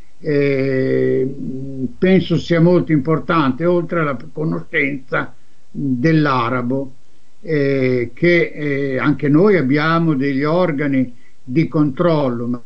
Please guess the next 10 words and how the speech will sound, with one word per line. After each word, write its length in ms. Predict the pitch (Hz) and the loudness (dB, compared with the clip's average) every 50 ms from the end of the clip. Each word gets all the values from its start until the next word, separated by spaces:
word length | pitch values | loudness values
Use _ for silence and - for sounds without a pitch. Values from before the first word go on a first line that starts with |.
| - - | -12 -8
certamente, 1080 | - 175 175 165 160 - 185 185 185 175 160 143 131 131 127 123 - 156 143 143 139 139 - - - - - - - - - - | -4 -2 -2 -2 -2 -2 0 2 2 4 4 4 4 2 2 0 -2 -6 -6 -6 -6 -8 -10 -12 -12 -12 -12 -12 -12 -12 -12 -10
eh, 420 | 214 151 143 143 139 135 135 135 - | -4 -2 0 2 2 0 0 -2 -2
penso 640 | - 170 170 170 165 165 160 131 - - 160 147 117 | 0 2 4 4 6 4 2 0 -2 -4 -4 -4 -4
che, 460 | - - 165 160 160 160 160 156 - | -2 0 2 2 4 2 2 0 -4
eh, 920 | - - 156 143 139 135 131 131 123 127 123 123 120 120 120 117 113 107 - - - - - - - - - - - - - - - - - | -6 -6 -4 -2 -2 -2 -2 -2 -2 -2 -2 -2 -2 -2 -2 -2 -2 -4 -6 -8 -12 -12 -12 -12 -12 -12 -12 -12 -12 -12 -12 -12 -12 -12 -10
utilizzando 1000 | - 190 147 131 127 156 143 143 147 131 120 170 185 180 175 170 160 147 143 143 | -8 -6 -6 -2 0 2 2 4 2 2 2 2 2 4 4 4 2 2 2 0
la 120 | 139 143 143 | -2 -2 -2
lingua 480 | 147 160 170 165 156 147 143 160 156 | -2 0 2 2 2 2 2 0 0
araba 420 | 151 143 143 135 139 127 131 139 127 | 2 2 0 0 0 -2 -2 -4 -6
sia 500 | - - - 160 156 156 151 147 131 | -6 -6 -2 0 0 2 2 0 -2